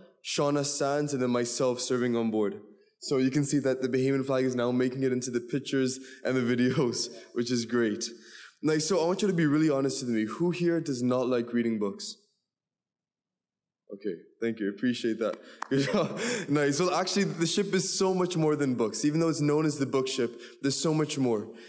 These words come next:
It's actually a part of Operation Mobilization. And does anybody have another question? I've asked plenty of questions today. Does anybody know how many people in the world have never heard the gospel before? Three billion. Okay, you're pretty much exactly right.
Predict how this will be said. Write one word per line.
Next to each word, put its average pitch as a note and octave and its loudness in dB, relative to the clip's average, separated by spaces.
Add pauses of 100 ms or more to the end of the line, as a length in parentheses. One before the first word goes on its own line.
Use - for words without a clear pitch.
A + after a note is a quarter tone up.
(140)
It's D3 0
actually F3 2
a E3+ 2
part E3+ 0
of - -2
Operation D#3 0
Mobilization. A#2+ 2 (500)
And D3 0 (380)
does F#3+ 0
anybody F#3+ 2
have D#3+ 2
another D3+ 2
question? C3+ 2
I've C#3 0
asked C#3+ -2
plenty D3 2
of C3 2
questions B2 -2
today. G#2+ 2 (320)
Does C3+ 0
anybody F3 2
know D#3+ 2
how D#3+ 0
many F3+ 2
people F3 -2
in D3+ 2
the C#3 4
world C3 2 (220)
have C#3 0
never C#3 2
heard C#3+ 2
the C3 2
gospel A#2+ 0
before? G2+ -6 (1500)
Three G3 4
billion. C#3+ 2 (160)
Okay, D#3+ 2
you're D#3+ 0
pretty F3+ 2
much F3 0
exactly C3+ 0
right. A#2 2